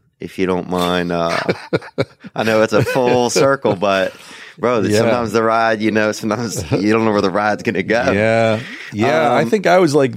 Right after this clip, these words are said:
Speaker 2: the last of the hitchhikers.
Speaker 1: <laughs>
Speaker 2: You know, nobody hitchhikes anymore.
Speaker 1: People are like, "Man, there's one left and it's a
Speaker 2: Well
Speaker 1: dude.
Speaker 2: <laughs>
Speaker 1: All right, I'll take him."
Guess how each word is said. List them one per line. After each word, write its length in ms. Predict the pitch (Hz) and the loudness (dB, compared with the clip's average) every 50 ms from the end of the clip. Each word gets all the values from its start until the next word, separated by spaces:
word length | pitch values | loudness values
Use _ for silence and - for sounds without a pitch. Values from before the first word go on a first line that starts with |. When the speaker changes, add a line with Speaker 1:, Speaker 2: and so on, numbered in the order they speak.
| - - | -10 -10
Speaker 2:
the 500 | - 135 131 120 113 110 101 98 117 117 | -8 -6 -4 -4 -4 -4 -2 2 2 2
last 600 | 107 107 107 107 107 107 107 104 104 107 - - - | 2 2 2 2 4 4 2 0 -2 -4 -4 -2 -2
of 140 | 113 92 82 | -2 0 0
the 100 | 92 95 | 0 0
hitchhikers. 840 | 101 98 92 - 127 95 85 - - 87 80 78 80 - - - - - - | 2 0 0 2 0 0 0 0 -2 -2 -2 -2 -4 -6 -10 -12 -14 -16 -20
Speaker 1:
<laughs> 0 | - - - - - - _ - - _ _ | -20 -20 -20 -20 -20 -20 _ -20 -20 _ _
Speaker 2:
You 120 | - 107 107 | -2 0 2
know, 220 | 107 123 123 131 | 2 2 2 2
nobody 340 | 120 135 156 151 160 139 127 | 4 2 2 4 4 4 4
hitchhikes 500 | 123 123 113 - - 120 101 101 92 87 | 2 2 0 2 2 2 2 2 0 0
anymore. 540 | 104 90 85 85 85 82 80 80 78 78 78 92 104 - | -2 -2 -2 -4 -4 -4 -4 -4 -4 -4 -4 -6 -6 -4
Speaker 1:
People 240 | 151 131 101 117 | -4 -2 -2 -2
are 20 | 110 | -6
like, 160 | 92 92 92 | -6 -8 -6
"Man, 280 | 98 123 143 139 123 113 | -2 0 0 0 2 0
there's 180 | 101 95 95 | -2 -2 -4
one 320 | 95 98 117 - - 123 120 | -6 -4 -2 -2 0 0 0
left 260 | 117 123 135 131 - | 0 0 0 0 -2
and 80 | 123 104 | -2 -2
it's 140 | 95 - - | -2 -2 -2
a 40 | |
Speaker 2:
Well 80 | - - | -2 -2
Speaker 1:
dude. 440 | 85 110 113 117 127 135 143 147 113 - - | 0 0 2 2 4 4 4 2 2 0 -2
Speaker 2:
<laughs> 100 | - - | -2 -2
Speaker 1:
All 140 | - 123 120 | 0 0 2
right, 200 | 120 117 117 104 | 2 2 2 0
I'll 140 | 101 92 90 | 0 -2 -2
take 320 | - 127 131 117 107 - | -2 -2 0 -2 -2 -2
him." 180 | 92 80 82 | -6 -8 -8